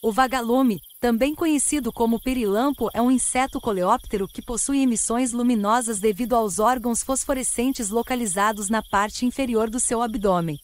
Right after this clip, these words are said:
Essas emissões luminosas são chamadas de bioluminescência e acontecem em razão das reações químicas onde a luciferina é oxidada pelo oxigênio nuclear produzindo oxiluciferina, fazendo com que o inseto emita luz.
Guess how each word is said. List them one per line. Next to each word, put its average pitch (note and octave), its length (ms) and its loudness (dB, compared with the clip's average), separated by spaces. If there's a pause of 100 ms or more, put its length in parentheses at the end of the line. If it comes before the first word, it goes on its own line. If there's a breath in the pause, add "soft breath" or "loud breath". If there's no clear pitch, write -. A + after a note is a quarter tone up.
(200)
Essas A#3+ 320 0
emissões C4+ 540 2
luminosas A3+ 680 2
são A#3+ 180 0
chamadas G#3 600 0
de G3 80 -2
bioluminescência A#3+ 1040 0
e F#3+ 100 -2
acontecem G#3+ 680 -2
em G3+ 40 0
razão G#3+ 460 0
das A3+ 160 0
reações G#3 560 -2
químicas C4 580 0
onde B3 220 0
a - 20 2
luciferina A3+ 760 -2 (240)
é G3 100 0
oxidada A3 640 0
pelo G3 240 0
oxigênio G3+ 640 0
nuclear G3 480 0
produzindo A3+ 580 0
oxiluciferina, C4+ 960 0 (260)
fazendo B3 440 0
com B3 160 0
que - 120 -2
o C4 60 4
inseto C4 480 2
emita B3+ 340 2
luz. F3 440 -2